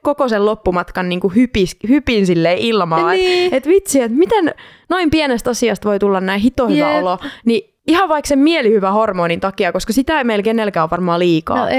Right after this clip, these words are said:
Speaker 1: Niin varmaan senkin takia voisi niinku olla yhteydessä tuntemattomiin.
Speaker 2: Todellakin.
Speaker 1: Ja niinku just tollasten oikeasti kohtaamisten takia, mitä
Speaker 2: Niin.
Speaker 1: sinulla on ollut. Kun siinä voi tapahtua usein mitä vaan ja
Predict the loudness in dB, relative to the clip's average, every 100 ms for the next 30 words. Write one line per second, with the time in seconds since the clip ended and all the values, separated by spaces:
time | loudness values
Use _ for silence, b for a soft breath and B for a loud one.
0 | -2 0 0 0 0 0 0 0 0 -2
1 | -4 0 0 0 -2 -4 -2 0 0 0
2 | -4 -2 0 0 -2 -4 -4 -6 -10 -8
3 | -2 -2 -2 -8 -10 -6 -4 -4 -2 0
4 | 2 0 -4 -4 -6 -2 -2 0 0 0
5 | 0 0 -2 -2 -2 -2 -4 -6 -2 0
6 | 0 -2 -4 -6 -4 0 0 0 -2 -4
7 | -8 -6 -6 -6 -6 -4 -2 0 0 0
8 | -2 -2 -4 -6 B B -6 0 2 2
9 | 0 -2 -2 -2 0 0 -2 _ _ -2
10 | 0 0 -2 -4 -6 _ _ _ -2 0
11 | 0 0 0 -2 -6